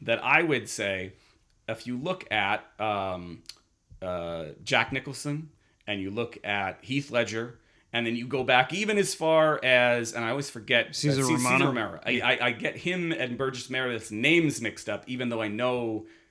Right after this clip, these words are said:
Speaker 1: I always know it's not Burgess Meredith 'cause he was the Penguin. Anyway, it, so Cesar Romero, um,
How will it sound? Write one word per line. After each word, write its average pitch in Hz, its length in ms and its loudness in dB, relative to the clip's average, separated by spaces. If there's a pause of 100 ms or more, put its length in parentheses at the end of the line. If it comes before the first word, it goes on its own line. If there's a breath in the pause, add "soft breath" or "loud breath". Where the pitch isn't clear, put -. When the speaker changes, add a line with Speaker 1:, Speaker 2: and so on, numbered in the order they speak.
(500 loud breath)
Speaker 1:
I 120 120 4
always 160 240 4
know 131 180 4
it's 107 160 -4
not 147 220 2
Burgess 95 280 -10
Meredith 92 340 -10
'cause - 180 -16
he 101 80 -14
was 87 100 -18
the - 60 -20
Penguin. - 340 -14 (260 loud breath)
Anyway, 107 240 -4
it, - 200 -12
so 110 220 -2 (180 loud breath)
Cesar 175 260 -4
Romero, 135 380 0 (340 loud breath)
um, 98 600 -4